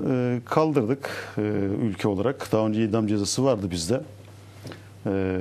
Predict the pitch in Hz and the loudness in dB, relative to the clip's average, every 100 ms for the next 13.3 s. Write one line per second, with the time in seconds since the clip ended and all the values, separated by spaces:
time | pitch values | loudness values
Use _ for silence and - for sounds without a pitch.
0 | 101 123 151 156 - - - - - - | 0 2 2 0 -4 -16 -18 -16 -16 -10
1 | - 110 107 104 104 101 101 - - - | -2 0 2 2 2 0 -2 -4 -14 -20
2 | - - 123 113 151 151 143 127 139 143 | -20 -4 0 2 2 2 0 2 2 2
3 | 135 - 104 123 117 139 170 175 - 156 | 0 0 4 4 4 2 2 0 2 4
4 | 143 143 147 135 151 156 139 143 143 135 | 4 4 2 4 4 4 4 4 4 2
5 | 127 - 147 143 127 - - - - 107 | 0 2 4 4 2 0 -14 -10 -2 2
6 | 110 107 - 101 104 101 101 160 165 - | 2 2 0 0 2 2 2 0 0 -4
7 | 113 127 120 110 - 113 123 170 - - | 0 2 2 0 0 0 0 -2 -8 -16
8 | - - 135 131 - 143 139 139 135 131 | -16 -2 0 0 2 4 6 6 4 2
9 | - - - - - - - - - - | 0 -8 -20 -20 -18 -16 -16 -16 -18 -6
10 | - 107 104 101 98 98 87 90 - - | -2 0 2 0 0 -2 -4 -10 -20 -20
11 | - - - - - 131 123 117 175 165 | -20 -20 -20 -20 -4 0 2 4 4 4
12 | 135 147 143 156 - 170 135 - - - | 2 4 6 4 4 4 2 -2 -18 0
13 | 135 139 131 | 4 6 4